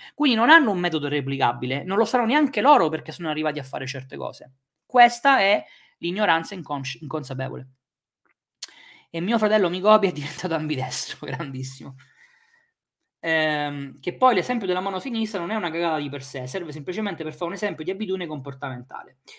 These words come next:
Eh, peccato averlo scoperto dopo aver riempito quaderni con la <laughs> mano sinistra, grande la-,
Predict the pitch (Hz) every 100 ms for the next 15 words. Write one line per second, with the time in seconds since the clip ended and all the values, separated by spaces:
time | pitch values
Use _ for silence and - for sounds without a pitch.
0 | - - - _ 160 156 151 175 - 262
1 | 202 185 170 190 208 165 156 165 175 160
2 | 147 180 156 196 196 185 170 143 135 -
3 | - 170 135 135 120 - - 143 143 139
4 | 135 135